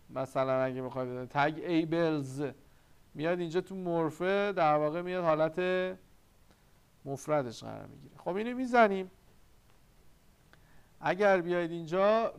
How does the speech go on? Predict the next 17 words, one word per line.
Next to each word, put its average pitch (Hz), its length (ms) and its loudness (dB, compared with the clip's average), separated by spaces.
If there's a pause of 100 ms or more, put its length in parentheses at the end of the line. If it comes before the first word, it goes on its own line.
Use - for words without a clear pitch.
بنویسید 165 540 -8 (440)
پی 175 180 -4
اچ 196 260 -2
پی، 127 180 -16 (680)
آرتیزان، 139 680 -4
مایگریت، 143 1400 -2 (1300)
می‌زنی، 180 880 -4
برات 156 400 2
میاد 151 260 -4
میسازه. 175 920 -2
الان 151 340 2
میای 147 300 -4
اینور، 175 840 2 (760)
اونور 196 880 2
و 151 40 -4 (800)
اف 131 120 -10 (140)
پنج. 175 720 -4